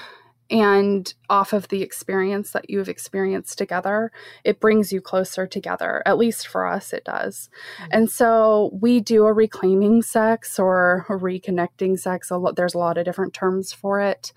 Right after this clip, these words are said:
Speaker 1: but we definitely do come together. And that doesn't necessarily mean that we're, you know, P I V sex only. There's lots of play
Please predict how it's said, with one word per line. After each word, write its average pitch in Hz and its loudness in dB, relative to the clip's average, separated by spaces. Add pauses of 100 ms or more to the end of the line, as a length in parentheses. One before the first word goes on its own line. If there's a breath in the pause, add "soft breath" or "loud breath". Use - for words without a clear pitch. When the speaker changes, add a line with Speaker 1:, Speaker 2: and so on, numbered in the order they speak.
(300 loud breath)
Speaker 1:
but 220 4
we 240 2
definitely 185 0
do 180 -6
come 180 -6
together. - -4
And 226 2
that 262 0
doesn't 233 0
necessarily 190 0
mean 185 2
that 185 -4
we're, 185 -2 (580 loud breath)
you 202 0
know, 180 0 (160)
P 208 0
I 180 0
V 269 0
sex - -2 (140)
only. 202 2
There's 220 4
lots 196 0
of - -8
play 185 -2